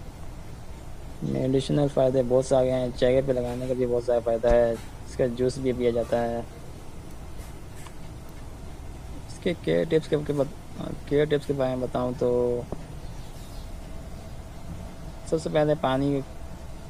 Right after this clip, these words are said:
पानी आपको कम देना है, इसको वाटरिंग कम करना है। जब मिट्टी बिल्कुल सूखने लगे,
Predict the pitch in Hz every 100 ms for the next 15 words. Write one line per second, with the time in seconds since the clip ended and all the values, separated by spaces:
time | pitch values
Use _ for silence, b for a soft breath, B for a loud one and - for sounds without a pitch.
0 | - - - - - - - 135 135 139
1 | 131 117 131 131 127 131 123 - 131 -
2 | - - - - - 123 120 131 127 127
3 | 123 123 120 120 123 - - - - -
4 | - - - - 147 156 147 143 151 139
5 | 147 185 170 156 147 170 151 135 135